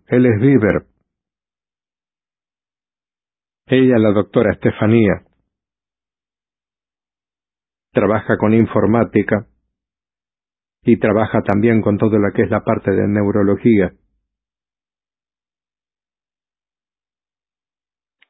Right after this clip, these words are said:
Disculpad, pero ¿qué tiene que ver?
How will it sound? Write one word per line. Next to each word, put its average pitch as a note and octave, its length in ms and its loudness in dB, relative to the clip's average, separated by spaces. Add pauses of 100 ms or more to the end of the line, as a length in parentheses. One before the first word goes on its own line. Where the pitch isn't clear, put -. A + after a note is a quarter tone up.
(680)
Disculpad, G#2+ 680 0
pero G2 200 -2
¿qué G#2 140 -2
tiene B2+ 280 0
que A2 120 -2
ver? A#2 340 -2